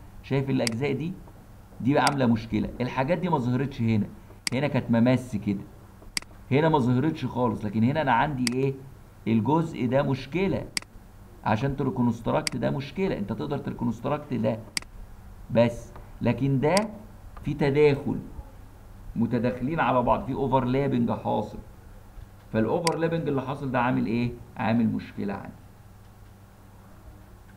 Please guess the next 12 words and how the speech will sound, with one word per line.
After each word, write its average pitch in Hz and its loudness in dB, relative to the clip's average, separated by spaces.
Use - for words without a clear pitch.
طيب 160 6
هو 220 4
بقى 233 2
بيقول 175 -2
لك 113 -2
ال-، 113 2
المسج 151 -2
سيجنال 139 -2
ويز 110 0
نون 131 2
زيرو 120 0
اوفست 101 -4